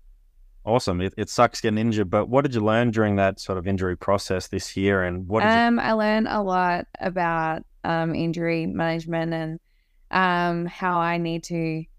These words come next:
Speaker 2: um, prepare and, um, recover, um, for my body, especially when, like, you know, my, I'm getting older now. So, um, yeah, I, I feel like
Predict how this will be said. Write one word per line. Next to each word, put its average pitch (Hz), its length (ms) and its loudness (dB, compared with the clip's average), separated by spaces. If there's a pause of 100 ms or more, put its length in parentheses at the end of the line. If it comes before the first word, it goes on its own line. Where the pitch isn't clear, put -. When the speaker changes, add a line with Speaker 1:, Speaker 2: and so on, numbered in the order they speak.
(100)
Speaker 2:
um, 160 720 -4 (560)
prepare 160 640 0
and, 160 360 -4 (320)
um, 160 240 -2
recover, 160 680 0 (260)
um, 160 300 -2
for 170 140 -6
my 165 220 -2
body, 165 580 -4
especially 165 560 -4 (440)
when, 208 420 2 (180)
like, 185 220 -4
you 180 100 -2
know, 170 140 0
my, 170 220 -2 (440)
I'm 175 140 0
getting 170 260 0
older 175 280 2
now. 180 320 0
So, 170 540 -2 (520)
um, 160 600 0 (240)
yeah, 170 540 0
I, 170 80 0
I 170 140 -2 (180)
feel 170 220 0
like 165 440 0